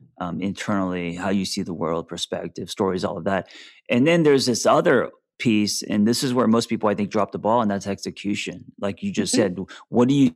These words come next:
Speaker 1: do with this, you know, awareness revelation? Because that's fifty percent now. What do you do with it? Um,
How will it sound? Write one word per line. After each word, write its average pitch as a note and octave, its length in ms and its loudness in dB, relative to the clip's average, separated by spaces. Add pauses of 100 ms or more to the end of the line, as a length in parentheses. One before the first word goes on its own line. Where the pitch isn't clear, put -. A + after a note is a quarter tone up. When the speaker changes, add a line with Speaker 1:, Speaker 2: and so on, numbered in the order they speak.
(140)
Speaker 1:
do A#2 200 2
with G#2 260 -2
this, - 320 -4
you G2 80 -4
know, F#2+ 220 -2
awareness F#2+ 600 0
revelation? F2+ 720 -6
Because F2+ 200 -6
that's G2+ 200 -2
fifty - 260 -4
percent F2+ 380 -8
now. A2+ 340 0
What F#2+ 180 -4
do F2 60 -8
you E2+ 100 -10
do F2 140 -10
with E2 160 -12
it? E2 140 -10 (560)
Um, E2+ 360 -6